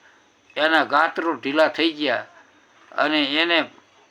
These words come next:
પરમાત્માને વંદન કરવા લાગ્યો, "હે પરમાત્મા, હવે આ તમારું તેજ હું ઝીલી શકતો નથી અને તમે તમારા મૂળ સ્વરૂપ, ચતુર્ભુજ સ્વરૂપના મને દર્શન કરાવો."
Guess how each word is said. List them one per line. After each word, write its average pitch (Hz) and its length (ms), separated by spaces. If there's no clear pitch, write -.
પરમાત્માને 160 760
વંદન 165 440
કરવા 160 220
લાગ્યો, 151 300
"હે 180 240
પરમાત્મા, 156 800
હવે 139 280
આ 160 120
તમારું 151 480
તેજ 156 300
હું 147 180
ઝીલી 123 360
શકતો 147 380
નથી 123 400
અને 147 220
તમે 160 340
તમારા 160 560
મૂળ 160 300
સ્વરૂપ, 156 420
ચતુર્ભુજ 156 540
સ્વરૂપના 151 480
મને 143 260
દર્શન 156 420
કરાવો." 117 420